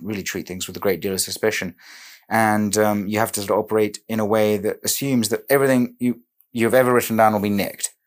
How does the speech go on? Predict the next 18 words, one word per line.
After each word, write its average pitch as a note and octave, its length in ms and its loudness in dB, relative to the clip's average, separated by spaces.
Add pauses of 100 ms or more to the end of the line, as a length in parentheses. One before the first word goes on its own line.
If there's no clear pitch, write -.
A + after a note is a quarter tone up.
(360)
So, F#2+ 360 0 (300)
<sighs> - 300 -20
no, - 800 -12
it's - 160 -10
a F2+ 40 -16
difficult, - 640 -6 (880)
it's - 100 -12
a E3+ 40 -4
difficult D#3+ 520 2
thing D3 280 2
to A#2+ 100 -2
try A#2+ 280 2
to G#2+ 80 0
solve. G2+ 680 0 (2250)
But - 100 -8
speaking A#2+ 340 0
of F#2 100 -6
data, F#2+ 420 -2